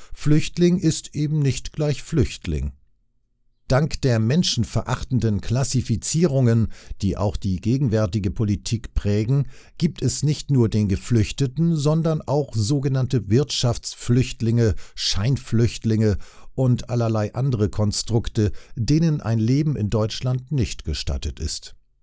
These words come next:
Olius macht dies vor allem an einzelnen Schicksalsgeschichten deutlich, etwa an kleinen Kindern, die sich auf den nächsten Schultag freuten,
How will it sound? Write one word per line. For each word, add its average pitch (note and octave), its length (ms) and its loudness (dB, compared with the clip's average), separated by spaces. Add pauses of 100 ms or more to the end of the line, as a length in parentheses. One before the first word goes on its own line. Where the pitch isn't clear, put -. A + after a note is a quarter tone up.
(1300)
Olius D#3+ 720 2
macht C3 460 -2
dies F#3 320 2
vor C3 220 0
allem D#3 280 2
an B2+ 240 -4
einzelnen A2+ 600 0
Schicksalsgeschichten - 1120 -2
deutlich, F#2+ 580 0 (360)
etwa G#2 400 0
an G2 200 -2
kleinen A#2+ 480 0
Kindern, B2+ 520 2 (300)
die B2+ 120 0
sich A2 240 -2
auf A2+ 160 -2
den A2+ 160 0
nächsten A2+ 360 0
Schultag A#2+ 640 0
freuten, A#2 640 0